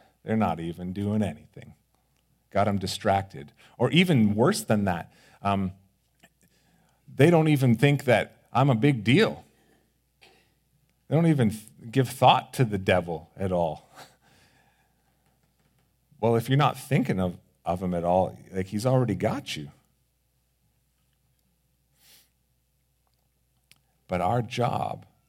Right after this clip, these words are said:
is to show to the rulers and authorities in the spiritual realm how powerful and wise God is in his plan to use us.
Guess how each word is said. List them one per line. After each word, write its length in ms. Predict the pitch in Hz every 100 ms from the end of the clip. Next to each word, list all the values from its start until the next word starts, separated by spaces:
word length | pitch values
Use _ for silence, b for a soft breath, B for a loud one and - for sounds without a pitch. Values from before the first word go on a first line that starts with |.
| _ _ _ _ _ _ _ -
is 100 | 95
to 120 | -
show 680 | - - - 131 117 82 78 - _ _ _ _ _ _ _
to 100 | -
the 100 | 95
rulers 480 | 82 98 131 131 127
and 80 | 107
authorities 720 | 95 - 120 110 82 78 -
in 100 | 92
the 60 | 82
spiritual 640 | - - 113 131 127 120
realm 440 | 104 98 87 80 - _ _ _ _
how 460 | - 90 90 - _ _
powerful 760 | - - 101 104 95 101 98
and 240 | - 87 85
wise 480 | 90 85 76 78 -
God 300 | 87 80 76
is 200 | 78 -
in 100 | 85
his 120 | 76
plan 380 | - 80 78 87
to 140 | 90
use 300 | 85 87 -
us. 360 | - - - -